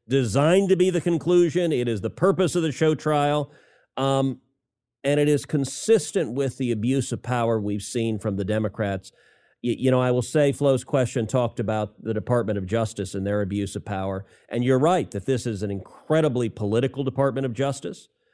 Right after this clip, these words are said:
Um, I can tell you that, that I, for at le-, I, for one, am doing everything humanly possible to try to hold D O J to account, to hold the Attorney General to account,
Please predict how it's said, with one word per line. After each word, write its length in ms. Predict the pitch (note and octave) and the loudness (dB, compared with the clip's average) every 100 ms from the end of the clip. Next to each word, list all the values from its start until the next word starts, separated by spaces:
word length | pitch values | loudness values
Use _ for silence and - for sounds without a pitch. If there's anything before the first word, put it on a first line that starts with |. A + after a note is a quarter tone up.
| _ _ _ | _ _ _
Um, 380 | A2+ A#2+ B2 A#2+ - | -2 0 0 -2 -2
I 140 | C3 | 0
can 220 | B2+ C3 | 0 -2
tell 260 | - F#3+ A3 | 0 2 4
you 200 | G3 E3+ | 4 2
that, 240 | D3+ A#2 | 2 0
that 120 | C3 | 0
I, 200 | C3 E3+ | 2 2
for 200 | F#3+ F3 | 2 0
at 160 | C3+ - | 0 -2
le-, 220 | A2+ A2 - | -4 -4 -4
I, 260 | A#2+ D3+ F#3 | -6 0 0
for 180 | F#3+ D#3+ | 2 0
one, 380 | A2 G2+ A2 A2+ _ _ _ _ _ _ _ _ - | 0 -2 -4 -8 _ _ _ _ _ _ _ _ -6
am 280 | B2+ C3 A#2+ | -2 -2 0
doing 440 | C#3+ D3+ D3 C#3 - | 2 4 2 -2 0
everything 760 | E3 D3+ F#3 F3 - F3 C#3+ | 0 2 0 0 -2 -2 0
humanly 460 | A#2+ F3 D#3+ C#3+ C3 | 4 4 4 0 -2
possible 580 | C#3+ E3 D#3 A#2 E2+ F#2+ | -2 -2 -2 -6 -6 -6
to 100 | A2 | -6
try 300 | - B2+ A#2+ | -2 0 0
to 100 | A2 | -4
hold 480 | - C#3 D#3 D#3 | 0 4 4 2
D 180 | A#2+ C#3 | 0 2
O 100 | C3 | 2
J 240 | A#2 B2 B2 | 0 0 0
to 100 | A2+ | -2
account, 420 | G2 C3 C3+ - | -4 -2 -2 -4
to 80 | F#2+ | -10
hold 360 | F#2 D#3 F3 C3+ | 0 4 4 2
the 100 | B2+ | -2
Attorney 360 | G#2+ C3+ A#2+ | 0 -2 -2
General 400 | G2 C3 C3 B2+ | 0 0 0 0
to 160 | A#2 A2+ | -2 -4
account, 420 | G#2 A#2+ B2 A#2 | -4 -4 -4 -6